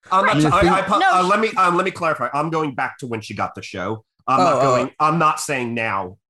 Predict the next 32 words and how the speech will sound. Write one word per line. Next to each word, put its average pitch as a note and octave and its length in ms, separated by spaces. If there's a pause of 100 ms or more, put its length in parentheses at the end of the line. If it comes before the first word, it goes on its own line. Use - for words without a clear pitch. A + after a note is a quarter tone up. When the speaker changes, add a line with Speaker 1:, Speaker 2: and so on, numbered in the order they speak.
Speaker 1:
I'm A#2+ 180
saying A#2 420 (340)
at C#3 220 (320)
the B2+ 140
be-, A#2 300 (120)
like, B2 360 (200)
when C3 220
it A#2 80
got A#2+ 200
to - 100
the A2 80
World G2 240
Series B2 520
and G#2 160
suddenly, G#2 440
like, G2 260
people A2 260
weren't G2+ 300
as F2 160
thrilled B2 300
with G2+ 120
her. F2 240 (260)
She - 160
Speaker 3:
Yeah. E3+ 60
Speaker 1:
was D#3 140
sort D#3+ 260
of A2 220
being C3+ 520
who A#2+ 180
she A2+ 260
always F#2+ 360
was F#2 600